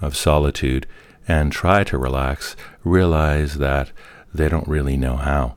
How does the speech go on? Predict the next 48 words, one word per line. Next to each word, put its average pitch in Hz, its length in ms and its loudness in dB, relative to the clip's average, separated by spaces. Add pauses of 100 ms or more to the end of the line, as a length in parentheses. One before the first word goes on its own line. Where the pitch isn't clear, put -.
(140)
and 71 160 2
that 67 160 -2
they're 67 120 -2
still 78 300 0
really 73 480 0
tense, 71 520 -4
and 65 100 -4
their 69 180 -4 (180)
br-, 76 220 -2
brain 80 400 2
is 67 120 -4
still 69 340 -4
really 76 680 0
racing, 73 600 0 (420)
and 80 100 -6
they 71 100 0
really 82 280 4
aren't 117 360 2
in 73 120 0
a 67 160 -2
state 64 400 -8 (260)
where 67 260 -4
true - 540 -2
relaxation 69 680 -2
happens. 65 600 -2 (320)
That's - 160 -6
often 71 440 -4
the - 100 -6
case 71 260 -2
too, 127 300 2
and 69 100 -4
they 62 40 -4
might - 300 -8
wanna 64 260 -4
fall 67 260 -4
asleep 127 360 0
at - 100 -4
night, 67 280 -4
still 73 200 -4
have 67 240 -2
racing 78 440 0
thoughts 65 400 -6 (180)
going 69 280 0
through 69 220 -4
them 69 160 -2
on 62 120 -4
a 62 60 -4
re-, 62 120 -8